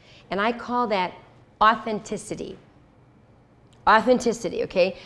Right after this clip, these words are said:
The dictionary defines authenticity as conforming to what is represented or claims to be. In other words, authenticity is when there is an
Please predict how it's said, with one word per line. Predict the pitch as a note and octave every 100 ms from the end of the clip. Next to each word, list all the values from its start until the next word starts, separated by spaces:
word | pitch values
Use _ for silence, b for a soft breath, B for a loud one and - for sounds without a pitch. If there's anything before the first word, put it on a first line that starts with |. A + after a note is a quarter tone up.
| B
The | G#3
dictionary | G#3+ C#4+ D4 D#4 D4+ D4+
defines | C#4 - A#3 A#3 A#3
authenticity | A3+ G#3+ G#3+ B3 A#3 A3 G#3+ F#3+ F#3+
as | F3 F3
conforming | F3 G#3+ - A#3+ B3 C#4+ D#4 D4
to | B3+
what | A3
is | G#3+ F3+
represented | G#3+ G#3+ C4+ A3+ G3+ F#3 F#3+
or | -
claims | F#3+ - F#3 F3+ E3+
to | -
be. | E3+ D#3+ - - _ _ B B B
In | -
other | B3+ B3+
words, | G#3 E3+ E3 - b b b b _ _ _
authenticity | A3+ C4+ D#4+ D4+ C#4 B3 A#3+ A#3 A3+
is | F#3+
when | A3 A3
there | G#3
is | G3+ F#3+
an | G3